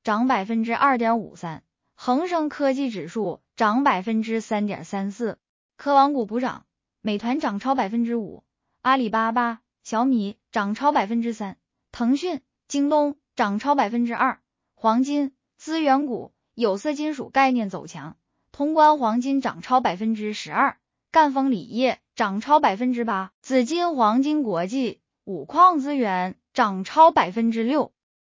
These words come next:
无人驾驶概念股拉升，浙江世宝涨近百分之二十，A I大模型、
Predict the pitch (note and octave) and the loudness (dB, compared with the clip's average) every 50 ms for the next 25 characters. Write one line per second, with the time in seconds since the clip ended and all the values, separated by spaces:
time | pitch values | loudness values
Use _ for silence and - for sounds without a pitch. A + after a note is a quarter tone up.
0 | _ _ - A#3+ B3+ D4+ D#4+ D#4 D4 D4 D4+ D4+ C#4+ C4 A3 G#3+ F#3 - B3+ C4 | _ _ -8 -6 -4 -2 0 0 0 0 0 -2 -2 -2 -4 -6 -4 0 0 2
1 | B3+ B3+ B3+ A#3 G#3+ G3+ F3+ F3 F#3 G3 G#3 G3+ - G3 F#3 F3 E3+ - _ _ | 2 2 0 -2 -2 -4 -8 -8 -8 -8 -8 -8 -8 -8 -8 -8 -10 -12 _ _
2 | _ _ _ _ _ - D4+ C#4+ C#4+ C#4 C#4 C#4+ D4 D#4 C4 A3 E3 D#3 E3+ F3+ | _ _ _ _ _ -8 -4 0 0 2 0 0 -2 -2 -2 -2 -2 -2 -4 -6
3 | - - _ _ _ - - A3 G3 F#3 F#3+ G#3+ B3+ D#4 D4 C4+ A3+ F#3+ F#3 G3+ | -8 -14 _ _ _ -6 -4 -2 -2 -2 -4 -4 -2 -2 -2 -2 -2 -2 -4 -2
4 | A#3 A#3 A#3 A#3 - - C#4+ C4+ A#3 G3 - D#3+ D3+ D3+ D#3+ D3+ _ _ _ _ | -2 -2 -2 -2 0 0 0 0 0 -4 -10 -14 -16 -16 -18 -18 _ _ _ _
5 | _ _ - B3+ C4 C4 B3 A#3+ C4 C4 C4+ C#4 B3+ G#3 F3+ F3+ G#3+ G#3+ G3+ F3 | _ _ 0 2 2 2 2 0 -2 0 0 -2 -2 -2 -4 -6 -6 -6 -8 -8
6 | E3+ E3+ | -10 -10